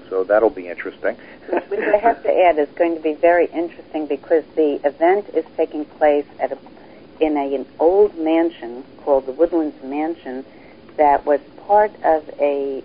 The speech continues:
Speaker 2: um, a Mellon estate, um, and it has its own history to it, which we're not going to tell anybody because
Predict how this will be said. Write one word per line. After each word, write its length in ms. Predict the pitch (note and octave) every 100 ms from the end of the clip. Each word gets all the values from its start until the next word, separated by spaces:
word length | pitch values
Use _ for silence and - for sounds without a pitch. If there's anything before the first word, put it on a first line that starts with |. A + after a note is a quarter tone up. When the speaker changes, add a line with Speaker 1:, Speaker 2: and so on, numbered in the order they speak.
| -
Speaker 2:
um, 420 | C#3 C#3 C3 C3 - - - - - - - - - -
a 40 |
Mellon 440 | C#3 D3+ E3+ F3 D3
estate, 580 | - - - C#3+ A#2+ - - - - -
um, 540 | D3 C#3 C3 C3 C3 B2+ - - - -
and 120 | - D3+
it 80 |
has 240 | D3+ A3 A#3
its 160 | A3+ -
own 320 | - F3 F#3+ F3+
history 800 | - F3 - - G3+ G#3+ A3 G#3+ - - -
to 160 | A3 A3
it, 220 | A3 A3
which 260 | D#3+ D#3+ -
we're 80 | E3
not 320 | E3+ F#3+ F#3+
going 380 | F3+ E3 D#3 D3+ -
to 260 | D#3+ D3 D3+ -
tell 180 | F3+
anybody 460 | E3+ D#3 C#3 C3 C3+
because 320 | C3+ C#3 E3+